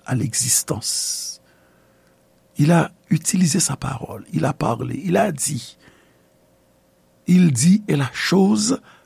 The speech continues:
arrive. Eh bien, c'est comme ça tout. Nan afè pèch mirakilèz sa,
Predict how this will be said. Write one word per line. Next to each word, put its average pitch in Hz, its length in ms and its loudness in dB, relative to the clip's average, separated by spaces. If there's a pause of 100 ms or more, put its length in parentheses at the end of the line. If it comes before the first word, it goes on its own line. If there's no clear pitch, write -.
(120)
arrive. - 760 -8 (1200)
Eh - 40 -4
bien, 226 160 6
c'est 214 180 0
comme 233 100 2
ça 254 160 4
tout. 254 300 4 (800)
Nan 220 300 6
afè 254 480 4 (100)
pèch - 460 0 (100)
mirakilèz 165 800 4 (160)
sa, - 400 -6